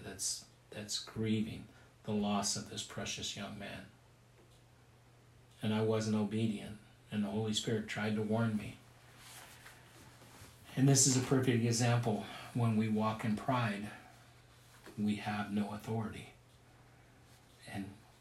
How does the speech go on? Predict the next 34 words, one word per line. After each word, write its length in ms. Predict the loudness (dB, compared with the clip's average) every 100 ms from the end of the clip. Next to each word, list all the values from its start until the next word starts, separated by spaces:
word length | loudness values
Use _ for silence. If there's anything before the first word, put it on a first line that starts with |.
| -10
the 80 | -6
Holy 260 | 0 0
Spirit 400 | 0 2 2 2
had 220 | -2 -10
pulled 380 | -4 2 2 2
my 180 | -2 -2
authority 480 | -2 0 0 -2 -8
because 320 | -10 -6 -6
I 80 | -6
wasn't 500 | -6 -4 0 0 0
obedient 580 | -2 0 2 2 -2 -8 -14 -20 -20 -16
to 100 | -8
what 200 | -8 -6
the 60 | -8
Holy 260 | -6 -6
Spirit 360 | -6 -2 -2 -2
was 100 | -8
trying 260 | -6 -8 -6
to 100 | -4
say. 260 | -4 -6 -14 -20 -20 -20 -20 -20 -20 -20 -20 -20 -20 -20 -20 -20 -20 -20 -20 -20 -20 -20 -20 -2
And 120 | 4
I 80 | 4
continued 560 | 6 4 8 10 10 8
on 220 | 6 4
for 120 | 2
a 40 | 2
little 200 | 2 4
while, 240 | 2 0
just 320 | 0 -2 -2
apologizing 640 | 2 4 4 2 2 2 2
to 60 |
people 460 | 2 0 -2 -4 -6
and 180 | -8 -8
just 380 | -4 -4 -4